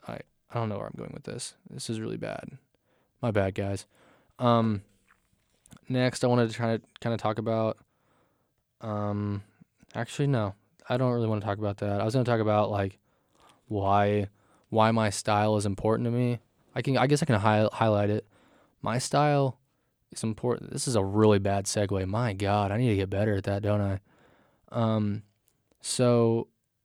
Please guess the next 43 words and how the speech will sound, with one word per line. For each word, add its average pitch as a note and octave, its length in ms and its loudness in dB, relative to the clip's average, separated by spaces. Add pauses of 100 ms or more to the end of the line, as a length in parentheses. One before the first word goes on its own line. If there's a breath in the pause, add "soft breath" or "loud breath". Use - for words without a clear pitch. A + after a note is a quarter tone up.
(380)
over, C#3 460 0
over C#3+ 160 4
the D3+ 80 6
past A#2+ 300 -2
month G#2+ 280 0
or A2+ 100 2
so, A2 500 2
I've, A2 220 -4 (140)
I've C3 140 0
been C3 160 2
focusing A2 460 0
on G#2 340 0 (160)
how A#2 160 0
I G#2+ 100 4
dress G2+ 400 0
a A2+ 40 -2
lot A#2 200 0
more. A#2+ 320 0 (360 soft breath)
I've A2 140 -6
always A#2+ 320 2
cared A2+ 180 0
about G#2 200 2
how A2 100 -4
I G#2 80 -2
dress, G2+ 460 -4
like, G2+ 260 -6 (640)
I C#3 60 -4
guess C3 140 -2
not A2+ 120 2
always, A2 300 2
but, G#2 140 0
like, G#2+ 160 -2
since A2 420 -4 (680 soft breath)
my A2+ 80 -4
junior, A2+ 340 2
senior A2+ 260 -2
year A2+ 140 2
of G2+ 60 2
high G2+ 140 0
school, A#2 300 2
I A2 100 4
kinda G#2+ 260 0
started G#2+ 480 2